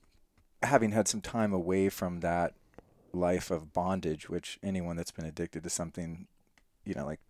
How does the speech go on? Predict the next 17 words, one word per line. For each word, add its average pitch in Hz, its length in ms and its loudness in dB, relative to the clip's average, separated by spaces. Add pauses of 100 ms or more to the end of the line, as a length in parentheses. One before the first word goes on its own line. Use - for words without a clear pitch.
(240)
alcohol 80 500 0
or 76 240 -6 (480)
crack 78 480 -2
or - 200 -8
heroin 82 380 -2
and 80 100 -6
the 78 60 -8
things 85 240 -8
that 80 100 -4
I 82 120 0
was 82 240 -6
addicted 87 420 -6
to, 82 340 -6
um, 82 300 -6
knows 90 380 4
that 87 160 0
once 92 420 -2